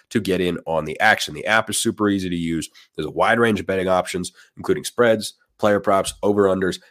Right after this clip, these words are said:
and more. FanDuel's got the Oregon, Oregon State line in the game formerly, but now kind of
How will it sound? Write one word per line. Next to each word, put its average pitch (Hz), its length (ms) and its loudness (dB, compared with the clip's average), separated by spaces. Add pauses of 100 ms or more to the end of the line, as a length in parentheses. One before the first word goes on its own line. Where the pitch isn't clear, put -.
(140)
and 92 300 -2
more. 87 240 -2
FanDuel's 240 420 2
got 151 220 4
the 101 140 0
Oregon, 113 420 4
Oregon 101 300 2
State 117 280 0
line 87 280 -2
in 82 60 -4
the 82 60 -6
game 101 260 2
formerly, 107 640 4
but 85 180 -6
now 95 260 4
kind 104 340 0
of 90 460 -4